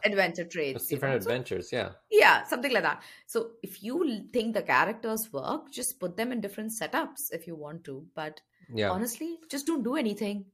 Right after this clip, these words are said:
Speaker 1: You can have one
Speaker 2: I
Speaker 1: movie
Speaker 2: don't know
Speaker 1: and
Speaker 2: if
Speaker 1: get over with. <laughs>
Speaker 2: The, the one exception to this that I actually enjoyed was when, um, the Indian film Tanu Weds Manu.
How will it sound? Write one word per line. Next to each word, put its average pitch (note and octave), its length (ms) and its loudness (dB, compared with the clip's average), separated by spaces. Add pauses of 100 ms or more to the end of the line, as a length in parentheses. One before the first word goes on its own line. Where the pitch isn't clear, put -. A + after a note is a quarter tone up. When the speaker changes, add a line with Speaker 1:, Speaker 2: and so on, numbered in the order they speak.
Speaker 1:
You A#3+ 140 -4
can D4 160 0
have C#4 200 0
one C4+ 140 -4
Speaker 2:
I D4 40 -8 (180)
Speaker 1:
movie C4 180 6
Speaker 2:
don't - 80 -2
know F#3+ 240 2
Speaker 1:
and F#3 60 -2
Speaker 2:
if - 140 -18
Speaker 1:
get G3+ 200 2
over G4+ 260 4
with. F#3+ 300 0
<laughs> - 40 -20 (1300)
Speaker 2:
The, C#3 260 0
the B2+ 220 8
one B2 300 6
exception B2+ 580 0
to A#2 100 0
this G2+ 240 2
that G2 120 4
I F#2 240 4
actually G2 340 0
enjoyed F2+ 340 -2
was F2+ 360 -4
when, F#2 340 -6
um, F2 360 -8
the G2 180 -8
Indian G#2 300 -2
film F#2 320 -10
Tanu A2 300 -4
Weds G2 240 -4
Manu. A#2+ 280 -6